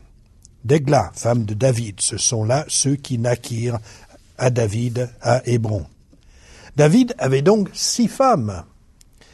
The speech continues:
Akinoam, Abigail, Maaka, Haggith,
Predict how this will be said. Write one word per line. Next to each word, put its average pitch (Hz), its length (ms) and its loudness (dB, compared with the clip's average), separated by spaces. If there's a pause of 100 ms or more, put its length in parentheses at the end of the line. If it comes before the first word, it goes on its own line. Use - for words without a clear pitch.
Akinoam, 151 680 4 (560)
Abigail, 143 600 4 (800)
Maaka, 135 520 2 (520)
Haggith, 131 600 0